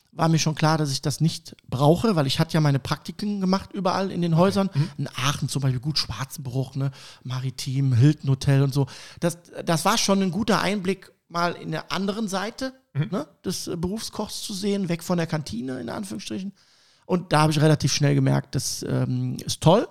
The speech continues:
Speaker 1: Ich habe auch großen Respekt vor den Kollegen, die das, äh, machen. Aber das hat für mich, Klaus Breinig, keinen Anstoß. Das ist für mich kein Reiz. Und ich bin nach meiner Lehre zu einem Kollegen gegangen, der schon ein Restaurant hatte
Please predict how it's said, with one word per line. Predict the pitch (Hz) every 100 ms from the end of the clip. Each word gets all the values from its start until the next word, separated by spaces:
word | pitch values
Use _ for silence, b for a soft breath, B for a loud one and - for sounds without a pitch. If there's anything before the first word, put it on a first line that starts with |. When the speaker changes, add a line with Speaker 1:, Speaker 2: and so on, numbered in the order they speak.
| _ _
Speaker 1:
Ich | 160
habe | 147
auch |
großen | - 156 156
Respekt | 143 - 170 -
vor | 180
den | 175
Kollegen, | 165 170 175
die | 160
das, | 147 139 -
äh, | - 135
machen. | 131 175 208 214 B B B B B
Aber | - 147
das | 143
hat | 143 - - -
für | - -
mich, | 131 143 - - -
Klaus | - 127 -
Breinig, | 117 127 127 - _ _ _ _ _ _ _ _ _ _
keinen | 123 120 -
Anstoß. | - 117 110 - - 110
Das | - 135
ist | 120
für | 139
mich | 135
kein | - 127
Reiz. | 110 - - - B B B B
Und | 175 170 - B _
ich | 175 -
bin | -
nach | 214 240
meiner | 233 180 151
Lehre | 156 190 214 214 - _ _ _ _ _ _ -
zu | 175
einem | 170
Kollegen | - 147 180 233
gegangen, | 220 202 202 214 160
der | 156
schon | 139 170 165
ein | 139
Restaurant | 143 - 135 127 127
hatte | 113 131 220 269